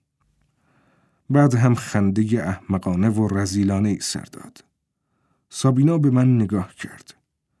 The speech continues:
نگران از اینکه چه می‌گویم یا چه می‌کنم. اما وقتی لبخند مرا دید، خودش هم لبخندی زد و رفت به طرف دیگر. دیگران با کنجکاوی، آسانگیری و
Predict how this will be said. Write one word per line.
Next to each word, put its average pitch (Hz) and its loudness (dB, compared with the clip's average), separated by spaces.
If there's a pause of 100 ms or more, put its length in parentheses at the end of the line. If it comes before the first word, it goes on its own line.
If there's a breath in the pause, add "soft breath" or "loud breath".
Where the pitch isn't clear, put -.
(180)
نگران 127 2
از 113 0
اینکه 127 0 (380 loud breath)
چه - -2
می‌گویم 82 0
یا 95 -4
چه - -2
می‌کنم. - -6 (760)
اما 107 2
وقتی 120 0 (340 loud breath)
لبخند 107 0
مرا 87 -4
دید، 123 2 (260 soft breath)
خودش 170 0
هم 123 2
لبخندی 98 0
زد 71 -10
و 69 -8
رفت 123 0
به 104 -2
طرف - -8
دیگر. 55 -8 (840)
دیگران 143 2 (340 soft breath)
با 120 0
کنجکاوی، 120 -2 (380 soft breath)
آسانگیری 107 -2
و 110 0